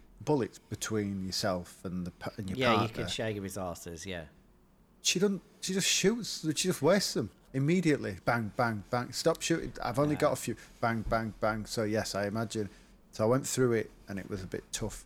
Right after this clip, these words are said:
Speaker 1: on, in that respect. And you can stop her to say, "Don't engage, cover, or hide, or whatever." You can command her to do things, but she just shoots shit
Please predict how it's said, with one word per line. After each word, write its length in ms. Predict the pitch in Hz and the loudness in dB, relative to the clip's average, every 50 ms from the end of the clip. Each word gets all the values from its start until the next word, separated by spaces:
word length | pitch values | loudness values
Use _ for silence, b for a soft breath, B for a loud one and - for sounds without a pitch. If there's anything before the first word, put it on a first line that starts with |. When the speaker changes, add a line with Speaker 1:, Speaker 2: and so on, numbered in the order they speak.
| - - | -12 -10
Speaker 1:
on, 200 | 101 98 95 85 - - - - - | -8 -8 -8 -8 -10 -14 -16 -12 -10
in 140 | 110 101 | -6 -4
that 120 | 101 104 85 | -4 -4 -4
respect. 460 | - - - - 87 85 - - - | -4 -8 -8 -6 -6 -8 -8 -10 -10
And 120 | 147 139 123 | -8 -4 -4
you 60 | 139 | -4
can 140 | 135 - 131 | -4 -4 -4
stop 320 | - - - 208 180 - - | -2 2 2 2 2 2 -2
her 60 | 135 | -4
to 180 | - - 117 - - | -2 -4 -8 -8 -10
say, 200 | - - - 127 | -10 -6 -2 -2
"Don't 260 | 107 - 135 143 147 131 | 2 4 4 4 4 4
engage, 520 | 135 127 117 - 101 98 98 101 - - | 2 0 0 -2 -2 -2 -2 -4 -4 -6
cover, 420 | - - 131 117 - 98 95 107 104 - - - - - - - - | -2 -2 -2 0 0 -2 -4 -4 -6 -10 -16 -20 -20 -20 -18 -10 -4
or 260 | - 95 92 95 92 - - | 0 0 2 0 0 -4 -6
hide, 400 | - - 117 113 107 104 104 95 | -2 0 2 2 2 0 0 -2
or 80 | 95 | -2
whatever." 380 | 90 85 73 90 85 76 82 92 | -2 -2 -2 -4 -4 -4 -6 -6
You 120 | 107 107 98 | -6 -8 -10
can 160 | - 113 101 | -10 -10 -8
command 400 | - - 117 113 127 143 139 110 | -4 -2 0 2 2 2 2 2
her 60 | 104 | 0
to 120 | - - | -2 -2
do 180 | 113 - 117 110 | -2 -2 -4 -4
things, 240 | - - 98 92 - | -4 -8 -10 -12 -10
but 160 | - 123 - | -10 -10 -10
she 80 | - 143 | -8 -8
just 160 | 143 113 - | -8 -8 -6
shoots 320 | - - - 82 - - - | -6 -6 -8 -8 -10 -8 -8
shit 220 | - - - - | -8 -8 -8 -10